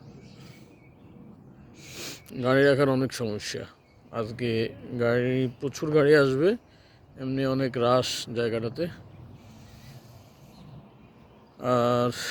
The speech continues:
সেটি হচ্ছে আমাদের নেইবারহুড। খুবই চমৎকার একটা পরিবেশ, একবার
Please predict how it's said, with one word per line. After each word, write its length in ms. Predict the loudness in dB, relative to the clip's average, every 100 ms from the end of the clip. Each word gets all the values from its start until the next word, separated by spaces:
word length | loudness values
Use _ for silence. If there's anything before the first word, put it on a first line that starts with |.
| -8
সেটি 220 | -4 0 0
হচ্ছে 180 | -2 0 2
আমাদের 240 | 2 2 2
নেইবারহুড। 440 | 2 2 2 0 -2 -14 -18 -20 -20 -20 -20 -20 -20 -20 -20 -20 -20 -20 -20 -20 -20 -20 -20 -20 -20 _ -20 -20 -20 -18
খুবই 220 | -6 -6 -4
চমৎকার 440 | 0 0 0 0 2
একটা 140 | 2 0 0
পরিবেশ, 380 | -4 -2 -4 -4 -4
একবার 220 | -2 -4